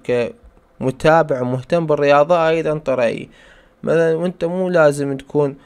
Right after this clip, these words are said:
خبير بمحركات السيارات حتى تحكي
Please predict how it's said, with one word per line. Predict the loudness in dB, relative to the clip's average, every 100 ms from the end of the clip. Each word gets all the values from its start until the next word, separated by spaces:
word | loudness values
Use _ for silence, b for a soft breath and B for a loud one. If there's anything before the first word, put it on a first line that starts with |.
| b
خبير | -4 0 0 2 0 0
بمحركات | -4 -2 0 0 0 -2
السيارات | -2 -2 0 2 0 -2
حتى | -8 -6 -6
تحكي | -6 -10 -10 -8 -8